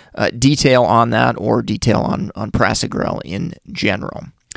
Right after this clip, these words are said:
So I think that's gonna wrap it up for today. Thanks so much for listening. If you enjoy the show, leave us a rating, review on iTunes. Um, greatly appreciate it, or wherever you're listening.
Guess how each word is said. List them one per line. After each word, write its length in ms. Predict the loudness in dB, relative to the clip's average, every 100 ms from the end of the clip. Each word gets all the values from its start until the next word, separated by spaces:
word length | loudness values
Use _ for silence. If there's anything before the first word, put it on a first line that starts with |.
| -18 -20 -16
So 120 | 0 2
I 60 |
think 160 | 4 4
that's 220 | 4 4
gonna 140 | 4
wrap 300 | 6 6 6
it 80 | 4
up 200 | 4 2
for 160 | 0 -2
today. 420 | 2 4 4 2
Thanks 300 | 2 0 2
so 140 | 2
much 200 | 2 2
for 140 | 2 2
listening. 400 | 2 2 0 -2
If 160 | -2
you 60 | -4
enjoy 260 | 2 4 4
the 80 |
show, 340 | 4 4 6 6
leave 160 | 4
us 160 | 2 -2
a 60 | -2
rating, 500 | 2 4 6 4 0
review 420 | -2 4 6 6
on 120 | 6
iTunes. 580 | 4 2 0 0 -2 -6 -10 -20 -20 -4
Um, 200 | -2 0
greatly 400 | 2 4 4 2
appreciate 420 | 4 4 4 4
it, 60 | 4
or 180 | 4 4
wherever 340 | 4 4 4
you're 140 | 4
listening. 560 | 4 2 2 0 0 -4